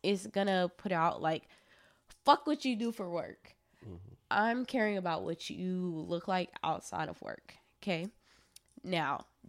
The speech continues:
Speaker 1: Duke Dennis, he's a Twitch and, you know, YouTube type of man. So you kinda have to be specific in their posts. So you have to learn, like, their algorithm. Outside of that, now, when you like their posts, you have to be specific.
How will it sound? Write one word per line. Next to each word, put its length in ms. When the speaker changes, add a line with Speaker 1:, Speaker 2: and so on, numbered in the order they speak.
Speaker 1:
Duke 260
Dennis, 400
he's 320
a 80
Twitch 840
and, 800
you 140
know, 120
YouTube 520
type 200
of 80
man. 360
So 220
you 160
kinda 240
have 200
to 100
be 220
specific 760
in 140
their 140
posts. 520
So 280
you 200
have 200
to 120
learn, 480
like, 320
their 400
algorithm. 640
Outside 480
of 140
that, 280
now, 400
when 180
you 160
like 280
their 140
posts, 440
you 120
have 220
to 100
be 160
specific. 760